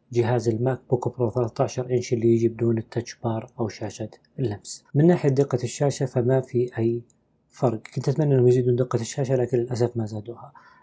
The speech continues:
لكن أضافوا تقنية الترو تون تكنولوجي اللي موجودة في أجهزة الآيباد برو وأجهزة الآيفون إكس، واللي راح تخلي الشاشة مريحة للعين أكثر. من ناحية الصوت فالسماعات اللي موجودة في أجهزة الماك بوك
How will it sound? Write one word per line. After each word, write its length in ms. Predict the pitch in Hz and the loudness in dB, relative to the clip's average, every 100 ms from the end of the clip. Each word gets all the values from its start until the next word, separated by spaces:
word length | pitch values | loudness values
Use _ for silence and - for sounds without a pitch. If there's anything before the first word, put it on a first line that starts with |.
| _ | _
لكن 260 | 170 - 160 | 0 2 0
أضافوا 340 | 143 139 135 | 2 2 2
تقنية 280 | 127 131 120 | 0 0 0
الترو 380 | 117 - - 139 | -2 -8 0 0
تون 280 | - 131 123 | 2 -2 -2
تكنولوجي 640 | 139 - 139 131 139 156 | -6 -2 0 0 -2 -2
اللي 100 | 143 | 0
موجودة 360 | 135 123 123 | 2 2 2
في 160 | 123 131 | 2 0
أجهزة 380 | 123 117 117 123 | -2 -4 -6 -10
الآيباد 640 | - 135 123 123 113 110 _ _ _ _ _ 139 - 143 | -4 0 0 2 -2 -2 _ _ _ _ _ -12 -4 2
برو 300 | 143 139 143 | 4 4 2
وأجهزة 640 | 131 131 120 123 123 127 123 - - | 0 0 -4 -4 0 -2 -2 -12 -8
الآيفون 720 | 123 127 120 113 - 123 123 127 120 | -6 -4 -4 -6 -6 -4 -4 -6 -8
إكس، 360 | - - - _ _ _ _ _ _ _ _ _ - | -8 -12 -18 _ _ _ _ _ _ _ _ _ 2
واللي 400 | 175 147 151 156 | 4 4 0 0
راح 140 | 151 - | 0 0
تخلي 280 | - 139 123 | 0 0 2
الشاشة 340 | - 123 127 | 0 -2 0
مريحة 340 | 123 120 - | 2 0 -2
للعين 360 | 113 107 110 110 - - | -4 -4 -4 -6 -8 -10
أكثر. 380 | - - - _ _ _ _ - | -10 -12 -16 _ _ _ _ 0
من 120 | 127 | 4
ناحية 240 | 156 147 139 | 4 2 0
الصوت 480 | - 123 - 131 127 | -2 -4 2 2 2
فالسماعات 600 | 117 - 123 135 151 143 | -4 -2 -2 -2 -2 0
اللي 100 | 135 | 2
موجودة 400 | 131 120 113 110 | 2 2 -2 -2
في 180 | 120 | -4
أجهزة 360 | 113 113 117 117 | -4 -4 -6 -4
الماك 300 | 127 139 135 | -2 -2 -2
بوك 220 | 131 - | -4 -6